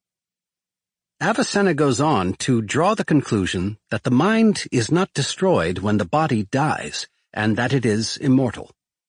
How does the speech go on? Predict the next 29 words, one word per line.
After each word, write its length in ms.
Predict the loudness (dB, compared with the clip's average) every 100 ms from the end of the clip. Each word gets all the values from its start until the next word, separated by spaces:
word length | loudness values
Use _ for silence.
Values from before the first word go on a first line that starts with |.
| _ _ _ _ _
This 400 | -4 -2 0 0
did 180 | 0 2
not 220 | 2 0
help 240 | 0 -2 0
to 100 | 0
make 200 | 0 0
his 220 | -2 -2
thinking 480 | 0 0 0 0 0
more 260 | 0 -2
palatable 680 | -2 -2 0 -2 -4 -6 -6 -4
to 220 | -2 -2
Orthodox 640 | -2 -2 -2 -2 -2 -2
Muslims, 720 | 0 0 -2 -8 -14 -10 -10 -8
who 160 | -2 0
believe 460 | 2 2 2 2
that 180 | -2 -4
the 80 | -2
whole 240 | 2 0
person, 500 | 2 -2 -2 -2 -4 -4 -4
body 460 | 0 2 2 0
and 300 | 0 0 2
mind, 440 | 0 -2 -2 -6 -8 -12 -8
is 240 | -2 -2 0
resurrected 720 | 0 0 0 -2 -2 -4 -4
and 220 | -2 0 2
enjoys 540 | 2 2 2 0 0
the 160 | 0 0
afterlife. 680 | 0 -4 -6 -6 -8 -12 -16 _ _ _ _ _ _ _ _
Consequently, 760 | -2 0 0 -4 -6 -8 -12 -12